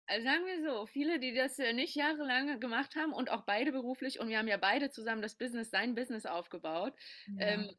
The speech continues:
Speaker 1: das waren interessante Auseinandersetzungen. Ich glaub, wenn man selber nicht so gewappnet ist, will man mit so einer Person nicht in so einem Gespräch <laughs> sein.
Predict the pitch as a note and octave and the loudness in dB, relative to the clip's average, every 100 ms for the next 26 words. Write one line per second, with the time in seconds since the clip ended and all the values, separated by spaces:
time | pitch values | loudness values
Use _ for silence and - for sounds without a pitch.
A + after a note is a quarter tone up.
0 | _ - G#3+ A3 G#3+ A#3 B3 - D4+ D#4 | _ -4 -4 0 2 2 2 2 4 4
1 | D4 C4 - B3 C#4 C#4+ - A3+ - A#3 | -2 -4 -4 -4 -2 -2 -2 -4 -4 -4
2 | A#3 C4+ C4 F#3+ E3+ - E3 G3 G#3 G#3 | 0 0 0 -2 -6 -6 -10 -8 -8 -6
3 | A3 G#3 G#3+ A3 A3+ A3 A3+ A3+ G#3 G3 | -2 -2 0 0 0 0 -2 -6 -4 0
4 | A3 C4+ B3 A#3 A#3 B3 B3 A#3 G#3+ B3 | 0 0 -4 -6 -4 -2 -2 -4 -2 -2
5 | C#4 C#4 B3+ C4+ C4+ C#4+ C#4+ C#4+ D4 D4 | 0 -2 -2 0 2 2 2 2 2 4
6 | D#4+ G#4+ F4 G4 C5 - D4 | 4 2 2 4 4 2 2